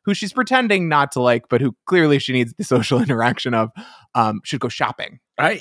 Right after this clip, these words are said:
Speaker 2: it, it, that was the first reaction. Like, "Let's go shopping."
Speaker 1: Yeah, she was like, you know, "Wanna bond?" <laughs> "Okay, over an activity? Sure." Um, Wesley, of course, was like, "Could we go in the morning?" And she was like, "No, you're an eternal vampire." And he was like, "Oh, yes, of course."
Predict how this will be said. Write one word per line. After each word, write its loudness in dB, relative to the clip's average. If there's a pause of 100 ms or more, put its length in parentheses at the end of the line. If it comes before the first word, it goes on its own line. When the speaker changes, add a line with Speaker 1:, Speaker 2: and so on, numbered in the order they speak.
Speaker 2:
it, -8
it, 0
that 0
was -2
the -2
first -2
reaction. -2
Like, 2
"Let's -2
go 0
shopping." 0 (220)
Speaker 1:
Yeah, 0
she -4
was 0
like, 0
you 0
know, 4
"Wanna 2
bond?" 2 (200)
<laughs> -2
"Okay, 2
over 2
an 2
activity? 0
Sure." 0 (460)
Um, 2
Wesley, 2
of 0
course, 2
was -2
like, 2
"Could 0
we 2
go 2
in -2
the -2
morning?" 0
And -4
she -4
was -2
like, 0
"No, 2
you're -2
an -2
eternal -2
vampire." 0
And -6
he -2
was -2
like, 0
"Oh, 2
yes, 0
of -8
course." -2